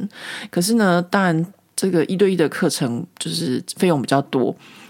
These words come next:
那另外两个妈妈呢，她们就觉得说去报这个团体课，呃，价格真的是差很多啦。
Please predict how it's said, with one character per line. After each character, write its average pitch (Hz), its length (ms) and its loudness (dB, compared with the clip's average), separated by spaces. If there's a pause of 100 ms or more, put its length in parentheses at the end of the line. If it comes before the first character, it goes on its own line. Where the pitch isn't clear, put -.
那 196 100 2
另 185 100 4
外 175 80 4
两 135 120 2
个 135 40 0
妈 143 200 0
妈 143 220 0
呢， 135 200 0
她 156 160 -4
们 135 180 0
就 143 200 0
觉 - 200 -6
得 107 100 -4
说 131 220 -2
去 - 140 -4
报 135 320 0
这 151 180 -4
个 - 140 -4
团 147 220 0
体 147 140 -2
课， - 280 -2 (420)
呃， - 200 -8
价 180 180 0
格 143 140 2
真 160 120 0
的 151 80 0
是 147 60 -2
差 - 240 -2
很 160 200 -2
多 - 220 -4
啦。 - 140 -8